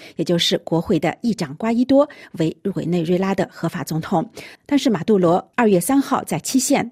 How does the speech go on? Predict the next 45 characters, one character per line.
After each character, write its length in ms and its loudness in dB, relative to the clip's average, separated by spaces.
到 180 0
达 200 -4
前 360 -2
拒 140 0
绝 180 0
了 200 0
欧 120 2
盟 340 0
要 220 2
求。 380 0
马 100 2
杜 160 6
罗 320 4
在 240 0
电 320 0
视 260 -2
台 280 -2
接 260 0
受 320 0
采 160 -2
访 180 -2
时 340 -2
强 280 -6
硬 180 4
地 80 -4
表 200 -6
示， 260 0
他 200 0
绝 300 0
对 180 2
不 140 -2
会 300 2
屈 240 -4
服 180 -2
于 240 -2
要 180 -2
求 160 -4
他 220 -6
下 300 -6
台 180 -8
的 220 -4
外 160 -6
界 140 -6
压 160 -2
力。 240 4